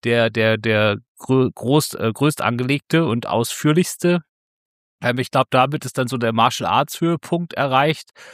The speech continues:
und danach, äh, biegt der Film halt komplett irgendwie so in Richtung Fantasy einerlei ab. Ähm, da wird das dann eher so,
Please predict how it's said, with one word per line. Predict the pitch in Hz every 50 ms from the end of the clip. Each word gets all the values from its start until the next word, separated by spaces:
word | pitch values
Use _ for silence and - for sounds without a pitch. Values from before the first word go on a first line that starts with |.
| - - - _
und | 110 113 117 -
danach, | 117 117 131 143 147 147 151 147 - -
äh, | - 87 127 127 127 113
biegt | - 156 135 - _
der | 143 127
Film | - - - 135 139 135 120
halt | 120 123 120 -
komplett | - - 123 117 - - - 131 131 131 -
irgendwie | - - 120 123 127 117 113 120
so | 110 110 120 120
in | 87 78 98
Richtung | 110 123 113 - - 110 101
Fantasy | - - 123 117 120 - 135 107 107 117 110 78
einerlei | - 98 104 110 104 104 101 95 90 85 76 -
ab. | - - - 110 - - _ - - - _ _ - - - - - - - - - _ -
Ähm, | 101 104 101 101 101 104 107 107 - _ _ - - _
da | 107 - - 117 110 -
wird | 131 - -
das | 120 -
dann | - 131 120 117
eher | 82 104 113 120 117
so, | 107 117 113 110 110 107 110 107 123